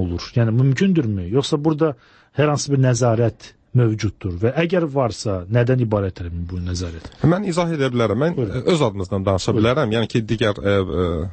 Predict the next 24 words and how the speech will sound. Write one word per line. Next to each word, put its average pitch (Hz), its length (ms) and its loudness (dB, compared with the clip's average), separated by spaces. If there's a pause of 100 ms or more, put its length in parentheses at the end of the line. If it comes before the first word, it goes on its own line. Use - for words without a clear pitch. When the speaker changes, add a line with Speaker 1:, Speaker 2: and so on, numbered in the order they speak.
Speaker 2:
forumlar 101 440 2
haqqında 95 380 -2
biraz 98 240 0 (440)
düz 98 180 2
deyil 98 200 2
mənim 92 260 0
Speaker 1:
Hı. - 40 0
Speaker 2:
danışmağım. 107 440 2 (580)
Bizdə, 190 380 0 (100)
məsəl 156 300 0
üçün, 156 160 -4 (100)
saytın 156 300 -2
administrasiyası 101 760 -2
var - 160 -8 (600)
və, 135 180 4 (340)
e, 110 40 -6
saytın 143 320 -2
moderatorları 101 760 -2
var. - 160 -14 (140)
Hansılar 143 440 0
ki, - 140 -8
o 98 300 0
forumda 110 680 0
müzakirələrə, 98 840 0